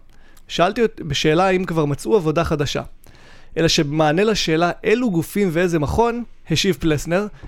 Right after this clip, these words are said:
"אני כבר לא איש ציבור, אז אני לא מחויב לענות על זה", ונעל את השיחה. ואז אני כותב שאני נה, נה, נה, נה, "אבל האם בעת כהונתם אנשי הציבור אכן פועלים בשקיפות?"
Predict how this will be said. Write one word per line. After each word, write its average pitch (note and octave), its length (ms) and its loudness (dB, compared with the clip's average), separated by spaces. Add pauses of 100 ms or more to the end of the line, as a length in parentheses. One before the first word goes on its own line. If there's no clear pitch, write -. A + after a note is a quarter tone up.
(240)
"אני E3+ 140 2
כבר D#3+ 220 4
לא B3 100 4
איש C#4 140 0
ציבור, G3+ 500 2
אז D#3+ 160 2
אני D#3+ 120 0
לא G#3+ 160 0
מחויב G3 320 2
לענות E3+ 360 2
על B3+ 80 0
זה", C4+ 180 0 (100)
ונעל D#3+ 380 2
את D#3 100 -6
השיחה. D3 320 -6 (1040)
ואז E3 240 2
אני C#3+ 300 0
כותב - 160 -6
שאני C#3 500 -6 (340)
נה, D#3 140 0
נה, C#3 200 0
נה, C3+ 60 -4
נה, G#3 180 0 (140)
"אבל D#3 220 2
האם C4 200 2
בעת B3+ 260 2
כהונתם A3 600 2
אנשי E3 200 0
הציבור F3+ 400 2
אכן E3+ 300 2
פועלים A#3 260 0
בשקיפות?" B3 640 -4